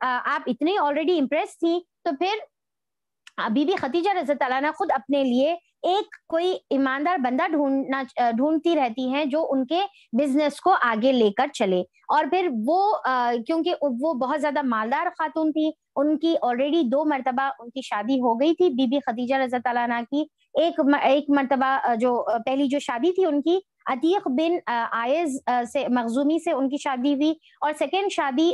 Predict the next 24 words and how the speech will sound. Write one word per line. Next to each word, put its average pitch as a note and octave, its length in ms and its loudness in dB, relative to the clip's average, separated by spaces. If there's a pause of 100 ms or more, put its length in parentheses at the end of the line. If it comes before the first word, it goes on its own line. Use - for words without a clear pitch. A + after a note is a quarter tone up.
उनकी, C4+ 400 0
यानी C4 180 0
कि D4 80 0
उनके C#4 220 0
इंतकाल C#4+ 460 -2
के D#4+ 100 -2
बाद C4 220 -4 (260)
जो D4+ 80 -2
सेकंड F4 340 -2
शादी C#4 320 0
हुई C#4+ 200 2
उनकी C4 420 0
अबू G#3+ 220 0
हाला G3+ 320 -4
से F#3+ 160 -8
हुई, F3+ 260 -8 (260)
ठीक C4+ 120 -4
है। F#4 100 0 (1160)
अच्छा, A3+ 260 0
पहली D4+ 300 2
शादी D#4 260 0
अतीक D4+ 360 2
से - 280 -4
हुई, F4 220 2